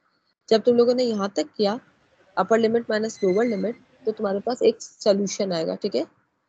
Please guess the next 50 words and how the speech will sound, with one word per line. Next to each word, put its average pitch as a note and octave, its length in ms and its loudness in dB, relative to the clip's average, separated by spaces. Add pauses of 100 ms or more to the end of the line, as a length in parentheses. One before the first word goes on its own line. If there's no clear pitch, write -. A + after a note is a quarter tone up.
(260)
वो A3 100 6
जो B3 100 2
solution G#3 500 -2
तुम्हारे A#3 260 0
पास G#3+ 260 -2
आया, G#3 220 2
उस G#3+ 220 -4
पे C4 60 6
तुम B3 180 0
लोग A3+ 160 2
जहाँ G3 320 -4
जहाँ C#4+ 180 0
एस - 300 0
है F#3+ 80 2
ना, F#3+ 140 -4 (340)
जहाँ G3+ 240 0
जहाँ C4 160 0
तुम्हारे A3 240 -2
पास A#3+ 300 -4
एस A#3 240 0
लिखा G3 240 -2
हुआ E3+ 160 -2
आएगा, F3 220 -6 (420)
उस G#3+ 120 -4
पे C4+ 100 6
तुम B3+ 180 0
लोग A#3+ 140 0
क्या A3+ 140 2
करोगे? A#3 300 -2
Shifting G#3+ 420 0
property। F3+ 420 -4 (460)
Shifting C4 300 0
property B3 360 0 (100)
E B3+ 120 2
minus B3 380 -2 (100)
T C4 140 4
है G#3 60 4
ना, A#3 200 -4
यानी A3+ 180 2
जहाँ G#3+ 280 2
जहाँ B3+ 180 2
एस - 320 0
है, A#3 60 0
वहाँ A#3+ 160 -2
क्या A#3 160 0
लगा G#3 240 0
दोगे? F3+ 180 0
एस G#3+ 220 2
plus A3+ 440 -4
one G3+ 260 -2